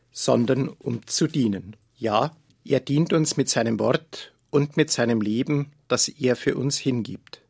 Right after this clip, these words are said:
Das heißt, sein Wort hören und aufnehmen,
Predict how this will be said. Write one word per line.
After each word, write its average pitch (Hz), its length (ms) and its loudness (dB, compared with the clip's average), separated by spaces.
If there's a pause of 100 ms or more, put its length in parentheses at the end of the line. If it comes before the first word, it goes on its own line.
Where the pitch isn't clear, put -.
(180)
Das - 240 -4
heißt, 131 420 0 (360)
sein 120 320 0
Wort 123 220 -2
hören 151 320 6
und 113 220 -4
aufnehmen, 113 760 0